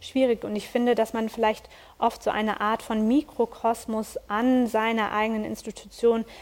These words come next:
schaffen sollte, wenn ich versuche eben, oder indem ich versuche, mein Theater und meine Institution in den Alltag der Menschen zu integrieren, um zu zeigen, dass dies ein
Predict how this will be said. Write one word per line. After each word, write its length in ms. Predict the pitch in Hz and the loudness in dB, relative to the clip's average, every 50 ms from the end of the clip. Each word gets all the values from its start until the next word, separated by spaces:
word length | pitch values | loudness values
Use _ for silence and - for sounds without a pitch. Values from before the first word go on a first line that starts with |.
| - - | -20 -16
schaffen 360 | - - 247 269 269 269 240 | -4 2 2 2 2 2 0
sollte, 280 | 220 214 214 196 208 190 | 2 4 4 2 2 -2
wenn 100 | 208 214 | -4 -4
ich 140 | 214 - - | -6 -6 -10
versuche 680 | - 233 - - 214 208 196 247 277 320 320 - - 226 | -16 -16 -8 -4 -4 -4 -2 -2 -2 -2 0 0 -2 -2
eben, 400 | - 220 226 233 226 220 220 214 - - - - - - _ _ | 0 2 2 2 2 0 -4 -6 -8 -14 -20 -20 -20 -20 _ _
oder 180 | - 202 202 - | -4 -2 -2 -2
indem 340 | - 214 208 254 277 277 254 | -2 0 2 2 4 4 2
ich 160 | 226 - - | 2 -2 -2
versuche, 500 | - 214 214 208 254 302 294 - - 226 | 0 0 0 2 2 0 0 0 -2 -2
mein 320 | 214 208 208 214 233 254 | -2 0 0 0 0 0
Theater 480 | 247 - 226 - 208 214 214 - 220 202 | -2 -2 -4 -4 -2 -2 -2 0 0 0
und 120 | 202 202 | 0 0
meine 260 | 196 202 214 233 240 226 | 0 0 0 0 0 0
Institution 840 | 226 220 - - 214 - 220 202 - - - 233 226 226 226 214 | -2 -4 -6 -8 -10 -8 -8 -10 -8 -6 -2 0 0 0 0 -2
in 140 | - 214 208 | -4 -4 -4
den 200 | 214 208 202 - | -4 -4 -4 -2
Alltag 520 | - 202 220 254 262 - - 226 208 208 - | 0 2 4 4 2 2 0 -2 -2 0 0
der 100 | 208 208 | -2 -2
Menschen 460 | 208 208 214 220 226 - - 214 202 - - - - - | 0 -2 -2 -2 -2 -4 -4 -8 -8 -10 -12 -20 -20 -20
zu 160 | - - - | -10 -4 -2
integrieren, 640 | 240 233 208 226 202 - - - 254 262 262 240 214 | 0 0 0 -2 -4 -6 -4 2 4 4 4 4 2
um 100 | 214 208 | -8 -12
zu 120 | - 214 | -12 -14
zeigen, 360 | - - - 220 226 233 226 | -10 -4 0 0 0 0 -2
dass 160 | 214 208 - | -4 -8 -8
dies 220 | - - 214 - - | -10 -14 -14 -12 -8
ein 260 | - 208 208 214 208 | -6 -6 -4 -4 -6